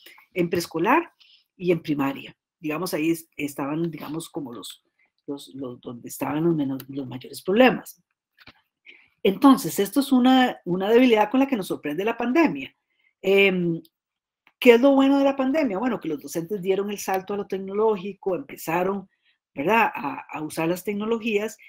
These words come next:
¿Y qué es lo que debemos hacer en el próximo paso? Bueno, seguir apoyándolos y seguir fortaleciéndolos para que sigan desarrollando estas habilidades. Em, pero bueno, otra, otra de esas rigideces institucionales, cuando más necesitábamos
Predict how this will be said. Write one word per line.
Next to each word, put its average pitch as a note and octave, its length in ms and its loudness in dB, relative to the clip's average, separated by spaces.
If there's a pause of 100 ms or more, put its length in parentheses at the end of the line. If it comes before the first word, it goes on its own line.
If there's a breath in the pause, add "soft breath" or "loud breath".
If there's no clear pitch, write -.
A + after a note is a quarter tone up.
(140 loud breath)
¿Y G3+ 140 -10
qué G#3+ 100 2
es G#3 60 4
lo A3 100 4
que B3 100 2
debemos A3+ 360 2
hacer A3 220 -6
en A3 80 -4
el G#3+ 100 -10
próximo A3+ 420 -8
paso? C#4+ 300 0
Bueno, G#3+ 240 -2
seguir D#3 320 -4
apoyándolos F#3 640 -2
y F3 60 -8
seguir C3+ 360 -10
fortaleciéndolos E3 800 -6
para - 180 -10
que - 120 -14
sigan D3 280 -12
desarrollando D#3 580 -10
estas E3 280 -10
habilidades. - 760 -12 (680 soft breath)
Em, F3 560 6 (720 loud breath)
pero A#3 300 10
bueno, A3 280 4
otra, A3 440 0
otra G#3+ 720 -2
de F3+ 340 -2
esas G#3 240 -6
rigideces G3+ 600 -6
institucionales, A3 880 -6
cuando C3+ 260 -10
más D3+ 200 -8
necesitábamos F#3+ 960 -8